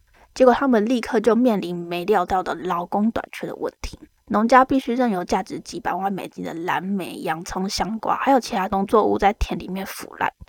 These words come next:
这些美国农家赫然发现，这一代的美国人啊，根本就不知道如何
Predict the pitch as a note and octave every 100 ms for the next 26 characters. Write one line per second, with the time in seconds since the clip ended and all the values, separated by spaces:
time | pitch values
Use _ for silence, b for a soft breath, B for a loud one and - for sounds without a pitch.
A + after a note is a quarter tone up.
0 | _ - D4 C#4 C#4+ F#3+ G3 E3+ E3+ E3
1 | - G3 - D#4 A3 F3+ G#3 - A3 G3+
2 | - - - D#4 B3+ C4 A3+ F#3+ - -
3 | - - - - - - - D#4 D4+ G#3+
4 | B3 A3 A3 G#3 G3 F#3+ - F3+